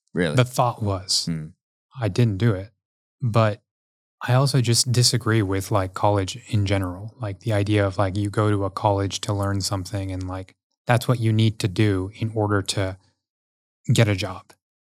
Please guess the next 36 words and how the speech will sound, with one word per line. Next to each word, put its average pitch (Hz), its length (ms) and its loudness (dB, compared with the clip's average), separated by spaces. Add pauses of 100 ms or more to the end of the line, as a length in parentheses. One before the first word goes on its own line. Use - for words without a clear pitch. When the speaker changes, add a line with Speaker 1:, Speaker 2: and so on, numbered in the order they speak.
(120)
Speaker 2:
and 98 360 -2 (420)
be 113 120 6
free. - 440 -2 (1120)
Like, 113 180 -2
I'm 135 140 4
very 139 240 4
used 131 240 2
to 117 80 0
not 104 320 2
being 98 220 0
free. 95 260 -2
Like, 101 140 -8
growing 139 260 2
up 120 320 0
in 107 240 2
Houston, 113 320 2
Texas, 98 640 0
Speaker 1:
Hmm. 85 200 -4 (320)
Speaker 2:
with 120 100 2
my 117 100 2
parents, 98 540 0
like, 101 420 -2 (640)
I 120 40 0
definitely 120 440 2 (100)
did 113 140 4
not 107 220 2
feel 104 160 0
free. 104 220 2
My 98 140 0
dad 101 260 2
was 101 100 -4
very, 98 640 0
you 120 120 0
know, 101 140 4
controlling. 104 760 0 (640)
Um, 92 460 -4